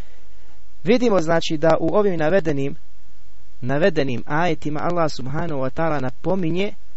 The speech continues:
kako nije potreban, znači, svojih robova ni u čemu.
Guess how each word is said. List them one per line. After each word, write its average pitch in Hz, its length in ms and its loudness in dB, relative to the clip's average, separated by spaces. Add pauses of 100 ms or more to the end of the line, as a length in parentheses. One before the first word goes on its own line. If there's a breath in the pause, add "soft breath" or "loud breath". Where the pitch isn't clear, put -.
(460)
kako 180 400 2
nije 214 260 2
potreban, 190 680 2 (240)
znači, 110 240 -2
svojih 151 440 0
robova 156 420 0
ni 151 140 0
u 110 80 0
čemu. 92 240 -2